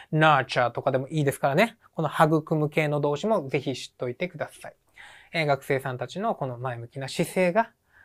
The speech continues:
だからここのプラスの、えー、パジ-、えー、ここのプラスのポジティブっていう形容詞と、まあ、コンストラクティブっていうこの形容詞が、まあ、ニアリーイコールでいてね。で、モアがこれ、ほら、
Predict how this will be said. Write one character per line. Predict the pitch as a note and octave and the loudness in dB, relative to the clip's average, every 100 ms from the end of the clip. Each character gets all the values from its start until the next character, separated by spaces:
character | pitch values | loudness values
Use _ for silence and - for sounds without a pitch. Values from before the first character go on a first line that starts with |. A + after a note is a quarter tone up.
| _ | _
だ | G3 | -2
か | |
ら | |
こ | D3+ E3 | 0 -4
こ | - E3+ | -2 -2
の | F3+ - - - | -2 -4 -20 -4
プ | D#3 | 4
ラ | D3 | 4
ス | - D3 | 2 -4
の、 | D3 G#3+ G3+ - - | 2 2 2 -2 -18
え | D3+ C#3 | -8 -6
ー、 | C3+ | -2
パ | D3 C#3 | 2 2
ジ-、 | C3 B2 _ _ _ _ _ _ _ _ - - - - _ _ _ _ - _ | 0 -4 _ _ _ _ _ _ _ _ -20 -18 -20 -20 _ _ _ _ -20 _
え | D3+ C#3+ | -8 -4
ー、 | |
こ | D#3 | -4
こ | D3 D3+ | -4 -4
の | D3 | -4
プ | C#3+ | 2
ラ | C#3+ C#3+ | 4 4
ス | F3 | 2
の | E3+ | -4
ポ | - D3 | 2 2
ジ | C#3 B2+ | 2 0
テ | B2+ | -2
ィ | |
ブ | B2 | -6
っ | B2+ | -10
て | - | -6
い | C3 | -6
う | |
形 | - D3+ | -2 -2
容 | D#3+ | -2
詞 | - | 0
と、 | C4+ F3+ | 2 2
ま | D#3+ | -2
あ、 | |
コ | - D#3 | 0 0
ン | D3 | 0
ス | - | 0
ト | |
ラ | D3 | 0
ク | C#3 | 0
テ | - | -2
ィ | C3 | -4
ブ | |
っ | C3 | -4
て | _ C#3 | _ -6
い | |
う | C3 | -6
こ | - | -6
の | C3+ | -10
形 | - D3 | -4 -4
容 | C#3 | -4
詞 | - | -4
が、 | G3+ | -2
ま | E3 | 0
あ、 | C#3 | 0
ニ | C#3+ C#3 | 0 0
ア | |
リ | C3+ | -2
ー | C3 | -4
イ | |
コ | - C3+ | -2 -2
ー | |
ル | D#3+ | 0
で | A#3 - - - | -2 -4 -20 -10
い | C3+ | -8
て | A#2+ | -2
ね。 | D3 - - _ - | -2 -2 -10 _ 4
で、 | A3+ | 10
モ | G#3 F3+ | 12 12
ア | C#3 | 10
が | B2 | 6
こ | B2+ | 0
れ、 | |
ほ | A#2+ | 0
ら、 | - | -8